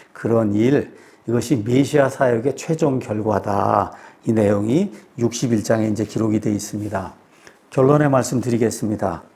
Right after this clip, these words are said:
일 절에서 삼 절은 메시아 사역에 대한 요약의 말씀이에요. 메시아는 왜 이 땅에 오냐? 맞습니다. 왕국을 건설하러 와요. 예, 그런데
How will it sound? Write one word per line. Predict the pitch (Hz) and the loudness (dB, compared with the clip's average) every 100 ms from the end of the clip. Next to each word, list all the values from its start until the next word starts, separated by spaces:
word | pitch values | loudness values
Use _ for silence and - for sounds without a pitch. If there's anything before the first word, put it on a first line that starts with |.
| _ _ - - _ | _ _ -20 -20 _
일 | 143 143 | 0 2
절에서 | 175 151 139 131 | 2 2 2 -2
삼 | - 160 | -4 -2
절은 | 147 131 131 139 101 - - - _ - | 0 2 2 0 -2 -10 -20 -20 _ -6
메시아 | 117 135 151 151 160 151 | 2 4 4 2 2 2
사역에 | 143 - 180 170 165 151 139 | 0 -4 2 4 4 2 2
대한 | 127 127 110 | 2 2 -2
요약의 | 110 117 131 131 120 113 | 0 2 2 2 0 -2
말씀이에요. | 98 95 - 101 90 85 - _ _ _ _ _ | -2 -4 -6 -8 -8 -10 -16 _ _ _ _ _
메시아는 | 120 143 147 156 151 160 160 131 | 2 4 4 4 4 4 2 2
왜 | 151 | 4
이 | 147 - | 4 2
땅에 | 139 135 | 0 0
오냐? | 135 110 120 117 95 104 | 0 0 0 0 0 0
맞습니다. | 135 - 170 175 123 | 0 2 2 4 2
왕국을 | 107 131 147 147 165 | 2 2 2 2 0
건설하러 | 123 131 135 120 127 139 | 0 -4 0 2 2 2
와요. | 95 98 117 120 - - - - _ | 0 -2 -4 -4 -10 -20 -20 -20 _
예, | 120 | -2
그런데 | 117 131 123 160 131 | 0 0 4 4 4